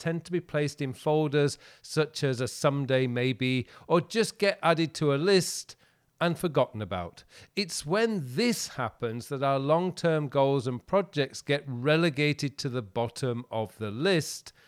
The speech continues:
and that means there's no time to do anything about them. What we need to do is to reverse the way we manage our to-do list.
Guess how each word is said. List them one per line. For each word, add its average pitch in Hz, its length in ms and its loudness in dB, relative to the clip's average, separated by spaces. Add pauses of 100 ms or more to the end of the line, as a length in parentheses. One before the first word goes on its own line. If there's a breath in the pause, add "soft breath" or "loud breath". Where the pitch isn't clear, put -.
(400 soft breath)
and 107 240 -8
that 175 220 -2
means 147 300 -2
there's 110 260 -6
no 123 280 -2
time 120 340 -4
to - 120 -14
do 113 420 -6
anything 107 640 -8
about 135 420 0
them. 87 280 -6 (520 loud breath)
What 208 160 4
we 202 120 4
need 196 360 2
to 185 80 0
do 131 240 2
is 135 120 2
to - 140 -2
reverse 160 600 4
the 139 120 -4
way 110 280 -2
we 123 160 -2
manage 117 400 -4
our 98 140 -4
to-do 165 420 2
list. 98 340 -4